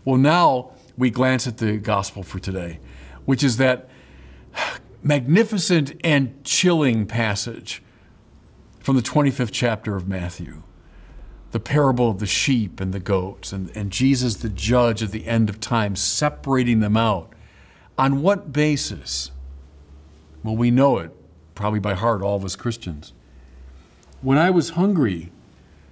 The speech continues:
you gave me to eat. When I was thirsty, you gave me to drink. When I was naked, you clothed me. In prison, you visited me," et cetera.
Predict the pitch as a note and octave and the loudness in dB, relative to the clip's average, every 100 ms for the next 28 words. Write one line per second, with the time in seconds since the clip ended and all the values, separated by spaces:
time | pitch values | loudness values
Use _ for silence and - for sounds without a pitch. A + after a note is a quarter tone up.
0 | - - _ C3+ C#3+ C3+ D3+ E3 C#3+ D3 | -20 -20 _ 2 2 4 4 4 4 2
1 | C3 A#2 E3 G#2 - - - _ _ _ | 2 0 0 -2 -8 -18 -20 _ _ _
2 | _ _ _ _ _ A#2 C3 C#3+ F#3+ F3 | _ _ _ _ _ 0 4 4 4 4
3 | C3+ - - G3+ - - D#2 F2 - _ | 2 0 0 0 0 -2 -6 -8 -14 _
4 | _ _ _ _ _ _ - A#2+ D#3 C3+ | _ _ _ _ _ _ -2 2 4 4
5 | D#3 D#3 C#3+ B2+ A2+ A#2 D#3 F2+ D2 - | 4 4 4 2 2 0 0 -2 -8 -20
6 | _ _ _ - B2+ C#3 D#3+ F3 D3 G#2+ | _ _ _ -6 2 4 6 6 4 2
7 | B2+ F3 F#3 C3+ G#2+ A#2 C3 A2+ - - | 2 2 2 0 0 0 0 -2 -8 2
8 | F3 F3 A#2 F#2+ D#2+ E2+ - - _ _ | 4 4 2 -2 -4 -12 -20 -20 _ _
9 | _ _ - C#3 C3+ - F#3+ E3 C#3+ A#2 | _ _ -2 0 0 2 2 2 2 0
10 | A#2 C#3 B2 G#2+ D3 C3+ G#2+ F#2+ F#2 D#2+ | -2 -2 0 2 2 0 -2 -4 -6 -8
11 | - _ _ _ _ _ C3+ - E3+ A2+ | -16 _ _ _ _ _ -4 0 0 -2
12 | C#2+ | -6